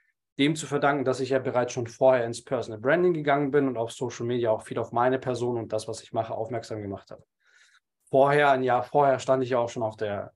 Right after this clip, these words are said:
großen Gedankentankenbühne und durfte da auch eine Speech halten nach Abschluss meiner Ausbildung, äh, zum Speaker. Und damals habe ich mir halt auch schon so selbst dieses Commitment gegeben, dass ich was draus mache,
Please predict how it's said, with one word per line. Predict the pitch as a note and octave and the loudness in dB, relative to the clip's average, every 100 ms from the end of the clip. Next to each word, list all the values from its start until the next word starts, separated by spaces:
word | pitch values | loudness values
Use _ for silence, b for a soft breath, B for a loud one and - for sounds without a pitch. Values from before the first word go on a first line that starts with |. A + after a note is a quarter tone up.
| - | -6
großen | B2+ B2+ | -6 -4
Gedankentankenbühne | - C#3 F3+ F#3 D#3 D#3 D3 C#3 D3+ C#3+ | -2 -2 -2 -2 -2 -2 -2 0 2 2
und | B2 | 0
durfte | B2 A#2+ A2+ | -4 -8 -2
da | A2+ | 0
auch | A2 | 0
eine | A2+ | -4
Speech | - E3 F3 C#3+ | -6 -4 -2 2
halten | C#3 C3+ C#3 | 2 2 -2
nach | B2+ A#2+ | -2 -2
Abschluss | C3 - A#2+ | -6 -8 -8
meiner | B2 A#2+ A#2+ | -4 -2 -2
Ausbildung, | A#2 A#2+ B2 B2 B2+ _ _ _ _ _ _ _ _ _ | -4 -8 -8 -8 -10 _ _ _ _ _ _ _ _ _
äh, | B2 A#2+ A#2 | 0 0 0
zum | - | -8
Speaker. | A#2 - A#2+ C3 B2+ - _ - | -10 -8 -6 -4 -4 -6 _ -14
Und | A#2+ G#2+ | -4 2
damals | C#3 C#3 C#3 | 4 4 4
habe | C3+ | 0
ich | C3 | 0
mir | C3 | 2
halt | B2 A#2 | 2 0
auch | A#2+ | -6
schon | - B2+ A#2+ | -2 -2 -2
so | A#2 B2 B2 | -2 -2 -2
selbst | A#2 A#2 C3 - | -2 0 -2 -4
dieses | A#2+ A2+ | -10 -8
Commitment | - B2+ C3 A#2+ | -4 -4 -4 -10
gegeben, | A2 G#2+ A#2+ | -10 -8 -6
dass | A#2 A2 | -6 -8
ich | A2+ | -8
was | A2+ | -10
draus | - G#2+ - | -10 -10 -8
mache, | G2+ - | -10 -10